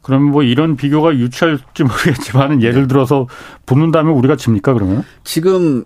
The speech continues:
Speaker 1: 아.
Speaker 2: 그러니까 어쩔 수 없이 해상하고 공-, 공군력의 싸움인데
Speaker 1: 예.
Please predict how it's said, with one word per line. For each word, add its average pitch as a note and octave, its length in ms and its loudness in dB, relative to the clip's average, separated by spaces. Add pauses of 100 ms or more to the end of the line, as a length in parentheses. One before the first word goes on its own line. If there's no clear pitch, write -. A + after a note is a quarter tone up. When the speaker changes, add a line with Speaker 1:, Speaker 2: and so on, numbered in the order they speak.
Speaker 1:
아. F2+ 160 -6
Speaker 2:
그러니까 C3+ 320 -2
어쩔 C#3+ 360 0
수 - 120 -2
없이 E3 180 -2
해상하고 F3+ 600 -2
공-, C3+ 400 0
공군력의 C3+ 720 0
싸움인데 B2 640 -2
Speaker 1:
예. E2+ 200 -4